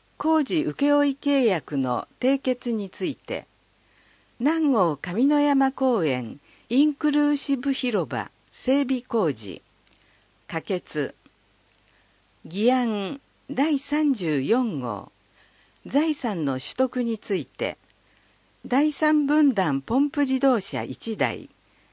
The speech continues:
可決。議案第三十五号。財産の取得について、人海収集車二台。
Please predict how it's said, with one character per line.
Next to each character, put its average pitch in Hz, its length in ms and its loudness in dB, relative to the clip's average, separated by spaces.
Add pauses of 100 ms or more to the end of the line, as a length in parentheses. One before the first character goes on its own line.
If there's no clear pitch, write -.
(240)
可 160 140 -10
決。 143 520 -4 (1300)
議 208 280 0
案 226 480 0 (260)
第 277 300 2
三 311 340 0
十 156 300 -2
五 190 220 -2
号。 131 340 -6 (840)
財 294 260 2
産 170 320 -2
の 123 140 -4
取 - 60 -8 (100)
得 262 240 -2
に 233 160 -2
つ - 160 -4
い 151 120 -2
て、 - 300 -6 (880)
人 277 280 2
海 302 280 0
収 294 320 0
集 277 320 -2
車 107 380 -4 (140)
二 220 200 -2
台。 98 360 -4